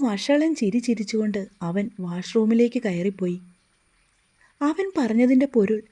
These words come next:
എത്ര ആലോചിച്ചു നോക്കിയിട്ടും ദേവുവിന് പിടികിട്ടിയില്ല. അല്പം കഴിഞ്ഞതും അവൻ ഇറങ്ങി വന്നു. "എന്ത് തെറ്റാണ് ഞാൻ ചെയ്തേ? ഒന്ന് വിശദീകരിക്കാൻ പറ്റുമോ നിങ്ങൾക്ക്?" ദേഷ്യത്തിൽ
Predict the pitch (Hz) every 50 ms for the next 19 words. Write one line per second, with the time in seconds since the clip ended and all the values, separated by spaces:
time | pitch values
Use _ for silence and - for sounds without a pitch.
0 | _ - 190 170 - - - - 269 294 269 220 180 175 185 208 214 202 247 233
1 | 254 254 226 220 202 - - 214 202 - 220 220 - - _ _ _ _ _ _
2 | - - 285 294 320 339 349 359 359 370 359 - 233 190 196 196 214 226 233 277
3 | 247 202 180 180 175 175 - _ _ _ _ _ _ _ _ _ _ _ _ _
4 | _ _ - 277 302 302 - 415 392 381 339 302 277 277 285 285 277 262 - -
5 | 214 233 285 269 247 214 208 214 240 254 233 202 185 190 190 196 _ _ _ _
6 | _ _ _ _ _ _ _ _ - _ _ _ _ _ - 269 269 285 285 330
7 | 339 370 370 311 254 - - 247 233 226 214 208 208 208 214 202 - 196 196 196
8 | 190 196 190 _ _ _ _ _ _ _ _ _ _ _ _ _ - 202 196 196
9 | 214 233 240 233 - _ - 247 269 262 - 311 277 330 320 330 330 320 - 349
10 | 339 330 277 214 - - 285 262 247 214 202 202 196 196 196 202 240 277 277 _
11 | _ _ _ _ _ _ _ _ _ _ _ _ _ - 190 196 180 185 196 -
12 | - 262 247 254 262